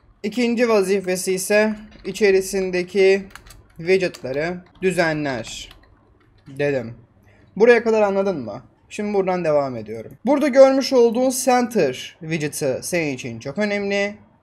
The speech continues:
Center bir widget'ı, içerisine verilmiş bir widget'ı ortaya alır. Yani eğer buraya center koymazsam ne olur diye tahmin edersin. Bir tahminin var mı? Gönderdim.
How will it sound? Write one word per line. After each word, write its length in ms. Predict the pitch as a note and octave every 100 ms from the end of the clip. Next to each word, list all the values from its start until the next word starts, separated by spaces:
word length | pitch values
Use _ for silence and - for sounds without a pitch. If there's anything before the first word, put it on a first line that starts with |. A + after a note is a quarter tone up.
| _
Center 840 | - B3 C#4 C4+ F#3+ F3+ G#3+ - _ _ - _ E3
bir 400 | D#3 B3+ C#4+ A#3
widget'ı, 680 | A#3+ G#3+ F#3+ - D#3+ E3+ E3+
içerisine 520 | G3 A#3 G#3+ G#3+ G#3
verilmiş 480 | F#3 E3+ D#3 D#3 E3+
bir 100 | E3
widget'ı 640 | E3 G#3 F#3 E3 F#3+ F#3+
ortaya 720 | F#3 F3+ E3+ - F3 E3 E3+ -
alır. 440 | D#3 D3 B2+ - F#3
Yani 340 | G#3+ G3 D3+
eğer 320 | E3+ G3+ G3
buraya 300 | G3+ G3 F#3+
center 460 | F#3+ G#3 G3 G3 F3+
koymazsam 800 | A3 A3 F#3 D#3+ D3+ D#3 C#3 D#3
ne 60 |
olur 380 | G#3+ A3 F3+ C#3+
diye 160 | C3 B2
tahmin 420 | C#3+ C3 B2+ C3
edersin. 640 | A#2+ A#2 A#2+ - F#3+ G#3 - _ _
Bir 80 | E3+
tahminin 560 | F3 D#3+ D3 D3 C3+ B2+
var 140 | A#2+
mı? 300 | C3 F3+ G#3+ - _ _ _ _ _ _ _ _ - - - -
Gönderdim. 720 | D#3+ C#3 B2 B2 C3 E3+ G3